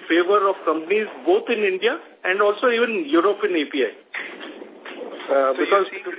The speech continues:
Speaker 2: sorry.
Speaker 1: So this is a long-term cor-, course correction, uh, and it is kind of a de-risking which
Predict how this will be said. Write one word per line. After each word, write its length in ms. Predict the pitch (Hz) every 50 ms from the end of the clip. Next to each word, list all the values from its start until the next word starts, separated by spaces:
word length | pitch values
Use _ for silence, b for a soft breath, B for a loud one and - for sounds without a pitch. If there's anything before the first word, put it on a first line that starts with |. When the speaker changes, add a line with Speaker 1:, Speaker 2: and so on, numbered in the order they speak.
| - - - _ _ _ _ _ _ _ _ -
Speaker 2:
sorry. 160 | - 139 127 - - - 123 -
Speaker 1:
So 200 | 208 220 - - - - - - _
this 120 | 196 208
is 180 | - - 269 254 233 254
a 60 | 226 202
long-term 420 | 185 208 240 233 - 254 247 226 -
cor-, 220 | 180 175 185 185 -
course 200 | - 185 196 196 - -
correction, 600 | 196 165 180 190 - - - 208 214 226 269 311 - _ _ _ -
uh, 520 | - 156 147 139 143 143 139 139 139 143 143 - - - - - -
and 160 | 165 175 185
it 120 | 196 196 214
is 200 | 208 208 208 - - - B B B B B B B B B _ _ - - - - -
kind 220 | 175 175 196 214
of 80 | 214 -
a 200 | 240 208 - -
de-risking 840 | 160 185 208 190 226 240 226 - - - 240 233 240 226 190 160
which 200 | 175 190 - -